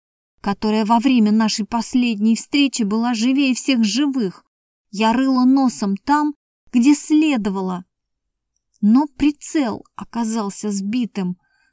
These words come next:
Картинка так и не сложилась. Теперь передо мной сидел человек, которого я при всём желании не могла причислить к сумасшедшим.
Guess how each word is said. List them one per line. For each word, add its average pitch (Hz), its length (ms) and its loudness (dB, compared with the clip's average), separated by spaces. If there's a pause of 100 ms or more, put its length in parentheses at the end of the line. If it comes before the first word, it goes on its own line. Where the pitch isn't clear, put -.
(120)
Картинка 254 600 0
так - 260 -2
и - 20 4
не 240 160 6
сложилась. 247 1040 -2 (460)
Теперь 359 300 2
передо 214 380 -2
мной 247 240 2
сидел 247 400 -2
человек, 190 760 -4 (440)
которого 330 420 0
я 196 180 2
при 208 160 0
всём 359 320 -2
желании 233 540 2
не 190 160 0
могла 220 340 2
причислить 226 920 -4
к - 60 -20
сумасшедшим. 240 880 -4